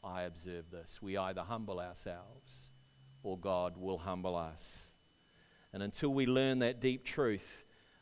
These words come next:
of placing ourselves at the foot of the cross,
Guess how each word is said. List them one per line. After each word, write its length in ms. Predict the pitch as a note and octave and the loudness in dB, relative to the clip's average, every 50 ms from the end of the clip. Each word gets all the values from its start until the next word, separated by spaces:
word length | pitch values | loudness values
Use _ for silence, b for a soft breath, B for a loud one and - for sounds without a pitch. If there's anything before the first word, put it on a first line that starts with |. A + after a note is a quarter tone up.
| b | b
of 220 | b G#2+ F2+ - - | b -6 -6 -6 -8
placing 560 | - - C#3 C3+ C3+ B2+ - - C#3 C3 B2 | -2 4 4 4 6 4 2 2 2 4 4
ourselves 640 | A#2+ A#2+ A#2 - - C#3+ B2+ B2 B2 B2+ B2 A#2 - | 4 4 2 2 2 4 6 8 8 8 8 6 4
at 120 | C3 A#2 A#2 | 2 2 2
the 80 | A2+ | 0
foot 220 | - - C3+ B2 B2 | -2 2 2 2 2
of 100 | A2 A2+ | 2 2
the 80 | A#2 | 0
cross, 800 | - - B2 G#2+ G2 F#2+ F#2 F2 F2 - - - - - - - | 0 4 4 6 6 6 6 4 0 -2 -4 -4 -4 -4 -6 -8